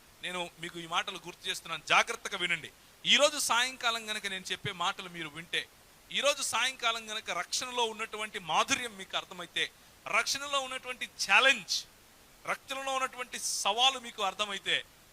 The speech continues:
మీ జీవితం మారిపోతుంది. రెండోసారి ఏమన్నాడు అంటే, "నీవు లోకానికి వెలుగై ఉన్నావు" అన్నాడు. మత్తయి సువార్త ఐదవ అధ్యాయము పదమూడు, పద్నాలుగు వచనాల్లో ఈ మాటలు ఉంటాయి. "మీరు లోకమునకు ఉప్పై ఉన్నారు, మీరు లోకమునకు వెలుగై ఉన్నారు." ఈ రెండు మాటలు ఉంటాయి.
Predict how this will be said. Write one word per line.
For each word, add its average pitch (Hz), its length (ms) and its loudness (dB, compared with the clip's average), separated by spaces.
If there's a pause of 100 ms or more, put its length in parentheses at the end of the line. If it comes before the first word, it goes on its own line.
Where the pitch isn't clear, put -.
మీ 160 120 -8
జీవితం 185 400 -6
మారిపోతుంది. 143 840 -8
రెండోసారి 233 460 0
ఏమన్నాడు 185 380 -6
అంటే, 117 500 -8 (680)
"నీవు 160 220 -2
లోకానికి 135 480 -14
వెలుగై 120 300 -14
ఉన్నావు" 110 220 -18
అన్నాడు. 101 200 -20 (760)
మత్తయి 185 200 -8
సువార్త 151 400 -8
ఐదవ 156 260 -8
అధ్యాయము 139 380 -14 (360)
పదమూడు, 160 280 -8
పద్నాలుగు 160 420 -8
వచనాల్లో 147 600 -8
ఈ 151 60 -14
మాటలు 147 360 -8
ఉంటాయి. 139 240 -8 (200)
"మీరు 143 120 -10
లోకమునకు 156 460 -12
ఉప్పై 165 260 -8
ఉన్నారు, 165 280 -6 (1120)
మీరు 185 160 -8
లోకమునకు 202 680 -8 (480)
వెలుగై 139 300 -8
ఉన్నారు." 123 320 -14
ఈ - 20 -10
రెండు 175 180 -10
మాటలు 165 300 -4
ఉంటాయి. 135 240 -12